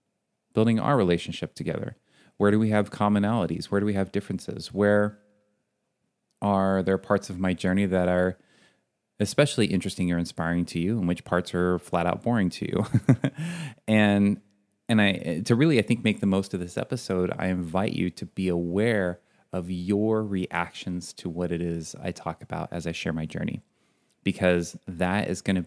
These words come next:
be still you working from the inside out, learning more about your beliefs, your thoughts, your emotions, your awareness, your consciousness.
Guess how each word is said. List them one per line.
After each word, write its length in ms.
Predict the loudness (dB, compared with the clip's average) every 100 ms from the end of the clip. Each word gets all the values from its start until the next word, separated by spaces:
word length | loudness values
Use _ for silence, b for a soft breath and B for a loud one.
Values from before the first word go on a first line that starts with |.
| -4
be 380 | -2 -2 -4 -8 _ _ _ _ _ _
still 360 | -8 0 0 0
you 380 | -2 2 4
working 420 | 4 2 0 2 0
from 180 | 2
the 120 | 0 2
inside 420 | 0 -2 -2 -2
out, 260 | -2 -4 -2
learning 560 | 0 2 2 2 0 -6 _
more 360 | 0 2 4 2
about 520 | 0 0 0 0 -4 _ _ _ -10
your 120 | -6
beliefs, 560 | 0 4 4 2 -2 -8
your 100 | -10
thoughts, 520 | -2 2 2 0 -8
your 100 | -6
emotions, 600 | -2 -2 -2 -4 -4 -6
your 120 | -8
awareness, 480 | -4 -2 0 -2 -6
your 80 | -14
consciousness. 840 | -4 -2 -2 -6 -6 -6 -8 -20